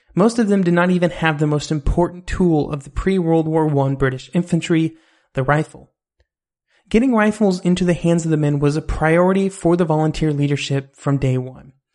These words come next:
It had a hugely positive effect on their morale and discipline, and it just made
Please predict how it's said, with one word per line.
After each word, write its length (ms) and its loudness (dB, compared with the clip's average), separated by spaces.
It 140 0
had 120 2
a 40 6
hugely 520 2
positive 540 -2
effect 500 -4
on 240 0
their 160 0
morale 400 0
and 160 -6
discipline, 520 -2
and 120 2
it 20 2
just 220 0
made 180 2